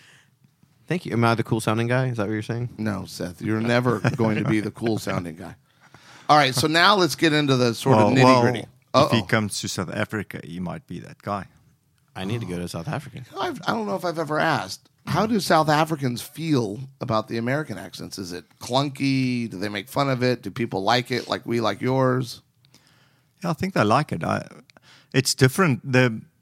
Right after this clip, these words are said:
Speaker 3: the, the sound that we hear when we personally meet you is different than the ones on,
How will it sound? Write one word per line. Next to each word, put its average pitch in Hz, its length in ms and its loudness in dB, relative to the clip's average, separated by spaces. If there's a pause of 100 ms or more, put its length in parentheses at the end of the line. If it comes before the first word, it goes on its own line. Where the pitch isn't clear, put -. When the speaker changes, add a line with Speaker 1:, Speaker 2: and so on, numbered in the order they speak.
(460)
Speaker 3:
the, 104 320 2
the 101 100 2
sound 120 540 2
that 104 120 0
we 98 160 2
hear 101 220 2
when 95 260 0
we 92 160 -2 (180)
personally 107 500 2
meet 95 320 0
you 123 140 2
is 95 160 0
different 104 540 2
than 92 160 2
the 92 100 2
ones 92 300 0
on, 90 340 0